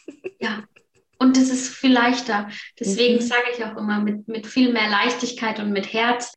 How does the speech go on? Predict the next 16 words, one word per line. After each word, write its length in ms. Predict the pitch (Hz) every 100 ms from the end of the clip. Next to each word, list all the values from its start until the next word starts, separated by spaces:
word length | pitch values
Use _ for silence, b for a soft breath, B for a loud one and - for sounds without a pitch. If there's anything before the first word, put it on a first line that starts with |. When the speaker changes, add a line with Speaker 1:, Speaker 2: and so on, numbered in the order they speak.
| 220
Speaker 1:
Ähm, 240 | 220 214
ich 180 | 208 -
weiß, 360 | 226 247 247 240
wie 80 |
da 160 | 226 226
draußen 520 | 220 220 226 - 226
in 120 | 214
der 120 | 214 208
Finanzwelt 720 | 214 214 226 226 - 214 208
über 160 | 208
das 200 | 208 -
Thema 260 | - 214 208
Finanzen, 640 | 208 208 226 240 - 226
Versicherungen 720 | 214 214 240 233 233 214 214
gesprochen 600 | 208 202 - 233 240 269
wird. 240 | 254 262